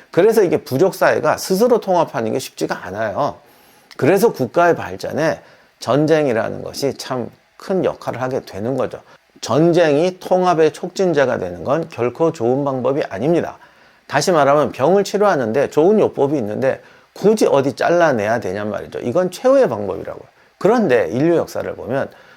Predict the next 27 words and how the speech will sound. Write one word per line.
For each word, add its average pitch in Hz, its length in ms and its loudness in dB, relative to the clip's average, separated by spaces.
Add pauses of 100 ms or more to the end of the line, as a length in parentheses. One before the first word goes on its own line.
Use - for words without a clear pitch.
(140)
선한 220 500 2
방법을 120 440 -4
사람들이 107 560 -6 (420)
채택하지를 214 680 -6
못해요. - 340 -10 (460)
꼭 107 320 -4
전쟁을 123 560 0
겪고 104 360 -2
재난을 120 500 -4
겪고 110 500 -4 (340)
그 175 320 2
다음에 196 640 0
이렇게 104 480 -4
길을 113 280 -8
따라가는 95 460 -4
경우가 95 440 -6
너무나 113 380 -4
많습니다. - 400 -8 (420)
우리가 185 280 6
역사를 151 360 2
가르치는 101 440 -2
것은 110 280 -4
그렇기 208 400 2
때문에 107 480 -2
전쟁이 143 480 -2
올바른 165 480 2
방법이다, 101 600 -2